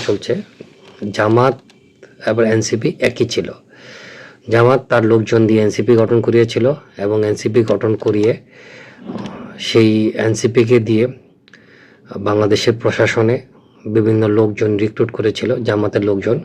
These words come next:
কারণ এনসিপি তো কোনো দলই না, এনসিপির কোনো লোকজনও ছিল না। তো এনসিপিতে, এনসিপি, আহ, তাদের কোন লোক দিয়ে তারা প্রশাসন ভারী করবে? তো জামাত তাদের লোকগুলো এনসিপির মাধ্যমে প্রশাসনে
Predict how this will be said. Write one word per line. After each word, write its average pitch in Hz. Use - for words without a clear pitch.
কারণ 104
এনসিপি 117
তো 123
কোনো 139
দলই 123
না, 90
এনসিপির 113
কোনো 117
লোকজনও 117
ছিল 98
না। 85
তো 113
এনসিপিতে, 123
এনসিপি, 123
আহ, 104
তাদের 113
কোন 147
লোক 135
দিয়ে 120
তারা 117
প্রশাসন 110
ভারী 101
করবে? 90
তো 101
জামাত 113
তাদের 110
লোকগুলো 107
এনসিপির 107
মাধ্যমে 107
প্রশাসনে 104